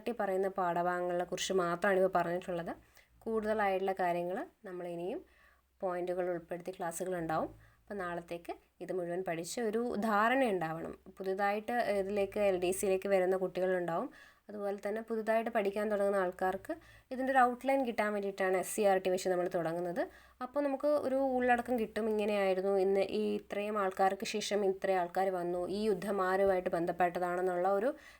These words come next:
ആ, just ഒരു ഔട്ട്ലൈൻ നമുക്ക് കിട്ടുമ്പോൾ, ആ, അതിൻ്റെ, ആ, ഡീപ്പായിട്ട് പഠിക്കുമ്പോൾ നമുക്കത് വളരെ ഹെൽപ്ഫുൾ ആയിരിക്കും. അതുകൊണ്ടാണ് എസ് സി ആർ ടി വെച്ച് തുടങ്ങുന്നത്. കൂടുതൽ ആഴത്തിലേക്ക് നമുക്ക് വരും ക്ലാസ്സുകളിൽ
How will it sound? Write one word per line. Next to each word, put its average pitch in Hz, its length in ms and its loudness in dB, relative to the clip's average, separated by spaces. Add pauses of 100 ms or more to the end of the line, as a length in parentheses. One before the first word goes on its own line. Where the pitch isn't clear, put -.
(280)
ആ, 190 220 -2
just 208 300 -2
ഒരു 240 80 4
ഔട്ട്ലൈൻ 220 400 2
നമുക്ക് 214 320 -4
കിട്ടുമ്പോൾ, 196 580 -6 (460)
ആ, 254 300 -2
അതിൻ്റെ, 254 280 2
ആ, 247 360 8
ഡീപ്പായിട്ട് 233 580 2
പഠിക്കുമ്പോൾ 220 760 -2
നമുക്കത് 220 320 -2
വളരെ 208 260 4
ഹെൽപ്ഫുൾ 196 480 -2
ആയിരിക്കും. 175 500 0
അതുകൊണ്ടാണ് 196 500 0
എസ് 196 200 -2
സി 240 60 0
ആർ 196 160 2
ടി 190 100 0
വെച്ച് 180 220 0
തുടങ്ങുന്നത്. 180 520 0 (420)
കൂടുതൽ 220 520 -4 (100)
ആഴത്തിലേക്ക് 202 680 0
നമുക്ക് 220 300 -4
വരും 202 280 2
ക്ലാസ്സുകളിൽ 180 640 0